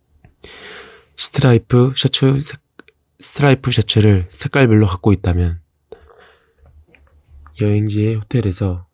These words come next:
조식보다 늦잠 자기를 선택한다면, 향수를 전혀 사용하지 않는다면,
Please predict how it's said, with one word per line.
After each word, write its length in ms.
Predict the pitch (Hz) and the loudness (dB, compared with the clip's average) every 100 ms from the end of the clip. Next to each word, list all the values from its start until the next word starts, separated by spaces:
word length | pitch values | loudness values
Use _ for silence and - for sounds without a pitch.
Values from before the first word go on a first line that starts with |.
| _ | _
조식보다 640 | - 107 107 107 107 127 | -4 -4 -2 -2 -2 -4
늦잠 320 | - 101 107 | -8 -4 -2
자기를 300 | 104 98 107 | 0 0 -2
선택한다면, 800 | 107 107 - - 87 87 87 90 _ _ _ _ _ _ _ _ _ _ _ _ _ _ _ _ _ _ _ _ _ _ _ - | -2 -4 -6 -6 -4 -4 -4 -8 _ _ _ _ _ _ _ _ _ _ _ _ _ _ _ _ _ _ _ _ _ _ _ -6
향수를 460 | 131 131 123 127 135 | -2 0 0 0 -2
전혀 260 | - 104 | -2 -4
사용하지 400 | 104 113 117 113 | -2 -4 -4 -4
않는다면, 680 | 110 95 95 90 90 87 85 | -4 -4 -4 -4 -4 -6 -8